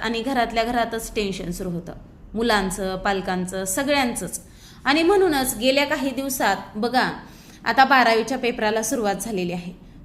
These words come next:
पण आता दहावीचे उद्यापासून सुरुवात आहे. पण बघा, आता खूप अभ्यास करतात मुलं, पण परीक्षेला जाऊन ब्लँक होऊ नये. आपण जे काही अभ्यास केलाय ते आठवलेलं विसरू नये, पेपर चांगला जावा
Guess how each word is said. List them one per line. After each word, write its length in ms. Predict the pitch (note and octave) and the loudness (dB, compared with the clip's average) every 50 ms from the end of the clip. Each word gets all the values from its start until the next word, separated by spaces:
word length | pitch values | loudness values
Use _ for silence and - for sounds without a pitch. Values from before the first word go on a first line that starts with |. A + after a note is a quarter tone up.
| - - | -6 0
पण 260 | C#4+ C#4 C4+ A#3+ G#3+ G3+ - - - - | 4 4 6 6 4 2 -4 -6 -2 0
आता 240 | G#3 A#3+ B3+ B3+ B3+ | 0 2 2 2 2
दहावीचे 460 | B3 C#4 C4 C4+ A3+ A3+ G#3+ B3+ B3 B3 B3+ | 2 2 0 0 -2 -2 -2 -2 -2 -2 0
उद्यापासून 500 | B3 - G#3 F#3+ - F#3+ F3+ - G3 F#3+ | 2 2 2 2 0 0 -2 -2 -4 -4
सुरुवात 320 | F#3+ - G3 F#3 E3+ D3+ - | -4 -4 -4 -2 -4 -4 -4
आहे. 180 | F#3 E3+ F3 F#3 - - - - - - - - - - - | -8 -10 -10 -12 -14 -16 -18 -20 -20 -20 -20 -20 -16 -6 -2
पण 200 | A3 G#3+ A3 A3+ | -2 0 0 0
बघा, 380 | A3+ A#3+ A#3 A#3+ G3+ F3+ D#3 - - - - - - - - | 0 0 2 2 0 0 -2 -4 -10 -14 -20 -20 -14 -8 -4
आता 360 | G#3+ G#3 B3 B3 B3+ B3 B3 - | 0 4 4 4 4 2 -2 -2
खूप 200 | - D4 D#4 D4 | -2 0 0 0
अभ्यास 460 | C4+ C4 C4 G#3 D4+ D4 C#4+ C#4 - | 2 0 2 2 0 0 0 -2 -2
करतात 360 | - C#4 B3 A#3+ - B3+ B3 B3 B3 | -2 -2 -2 0 2 2 2 2 0
मुलं, 440 | A3+ A#3 A#3+ A#3+ A#3 A3+ A3 G#3+ G#3 | -2 -2 -2 0 2 2 2 2 0
पण 200 | G#3+ A#3+ A#3+ B3 | 0 0 -2 0
परीक्षेला 580 | B3+ C4 B3+ B3 B3 B3+ - C#4 B3+ C4 C4 B3+ | 0 2 0 0 0 -2 -2 0 2 4 4 4
जाऊन 240 | B3+ B3+ B3 A#3 A#3+ B3 - - - - - - F#3+ | 4 2 2 0 -2 -6 -10 -14 -18 -18 -18 -2 4
ब्लँक 320 | G#3 C#4 D4 D4+ D#4 D#4+ - - - | 6 8 8 8 6 4 0 0 0
होऊ 180 | C#4+ C4+ B3+ | 2 2 2
नये. 220 | A#3 A3 F#3+ D#3+ - - - - - - - - - - - | 0 0 -2 -6 -8 -12 -16 -20 -20 -20 -20 -20 -18 -6 -2
आपण 320 | - A3+ A#3 B3 B3+ B3+ | 0 0 2 4 4 4
जे 140 | B3 B3 C4+ | 4 4 2
काही 220 | B3+ C4+ C#4 B3+ C#4 | 0 0 0 2 2
अभ्यास 440 | C4 B3 G#3 G#3 A#3 A#3+ A#3+ - | 2 2 2 0 -2 -2 -2 -2
केलाय 300 | - B3+ A#3+ A#3 G#3+ G#3 | -2 0 0 2 0 0
ते 120 | G3+ - B3+ | 0 0 -2
आठवलेलं 580 | B3+ - B3 A#3+ D4 C4+ C4 B3+ C4 C4+ C4+ | 0 0 0 2 2 2 2 2 2 2 2
विसरू 440 | C4+ A3+ B3+ B3 - - D4 C4+ C#4 | 2 2 2 0 2 2 0 2 2
नये, 240 | B3+ A#3 G3+ F3+ F3 | 2 2 2 0 -2
पेपर 340 | F3 A3+ A3 A3+ A3+ A#3+ A3 | -2 -2 -2 0 -2 -4 -4
चांगला 460 | - - A#3 A3 A3 A3+ A3+ A#3+ A#3+ | -2 0 0 0 0 0 2 2 0
जावा 440 | - B3+ C4 A#3 A3 F#3 F3 E3 | 0 0 0 0 0 0 0 0